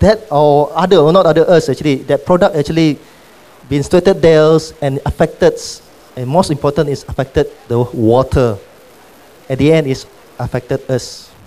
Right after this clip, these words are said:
So we don't want to happen. That's why we have actually a objective zero landfill. So what for today's session is,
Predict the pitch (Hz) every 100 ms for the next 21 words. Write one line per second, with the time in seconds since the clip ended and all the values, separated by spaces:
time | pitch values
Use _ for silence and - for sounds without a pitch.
0 | - - 139 123 143 180 156 143 - 135
1 | 110 131 196 156 135 151 147 143 156 160
2 | 165 - - - - - - - - 135
3 | - 156 151 151 156 - 139 143 135 131
4 | - 131 110 - - - - - - -
5 | - - 220 196 214 240 202 190 196 226
6 | 190 175 208 170 160 -